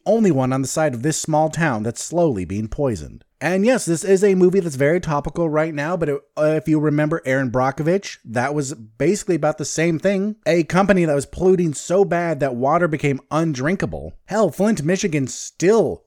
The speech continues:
does not have drinkable water, and I think we, we forgot that that's still a thing. We don't, we don't hear about it on the news anymore.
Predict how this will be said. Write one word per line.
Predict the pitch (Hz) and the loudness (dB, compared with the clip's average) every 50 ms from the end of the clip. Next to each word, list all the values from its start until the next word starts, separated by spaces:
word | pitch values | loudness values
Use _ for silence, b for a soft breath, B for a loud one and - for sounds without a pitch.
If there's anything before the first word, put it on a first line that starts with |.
| _ _ | _ _
does | 151 160 151 120 | 0 0 0 0
not | 143 151 165 170 156 | 0 0 0 0 -2
have | 127 123 151 170 175 151 | -4 -2 -2 0 -2 -2
drinkable | 135 160 160 160 151 143 143 139 127 | 0 0 0 0 0 -2 -2 -2 0
water, | 127 143 170 196 190 143 80 73 80 - _ _ | 0 0 0 0 -2 -2 -4 -8 -10 -14 _ _
and | - 135 139 139 139 - | -8 -6 -4 -4 -4 -2
I | - 147 160 | 0 0 0
think | 156 190 196 170 - | 0 0 -4 -2 0
we, | 185 180 180 175 | -2 -2 -2 -2
we | - 156 170 170 | -4 -4 -6 -6
forgot | - - 180 165 185 185 190 185 _ _ _ _ _ _ | -4 -4 -2 -2 0 -2 -2 -4 _ _ _ _ _ _
that | 175 170 170 175 170 151 143 | -4 -4 -2 -4 -6 -4 -4
that's | 160 170 180 175 - | 0 0 0 -2 -4
still | - - 196 185 180 | -2 0 0 0 0
a | 170 | 0
thing. | - 254 240 175 117 | 0 0 2 2 0
We | 104 117 131 | 0 0 0
don't, | 147 147 151 147 | 0 0 0 2
we | 151 160 | 2 2
don't | 180 170 | 4 2
hear | 151 151 180 196 | 2 2 2 2
about | 190 175 165 160 | 2 4 2 2
it | 156 131 | 2 0
on | 139 156 160 | 0 -2 0
the | 160 156 | 0 0
news | 165 180 214 220 190 160 | 2 2 2 2 2 2
anymore. | 147 113 104 95 76 69 64 50 50 | 0 0 -2 -4 -6 -10 -12 -16 -18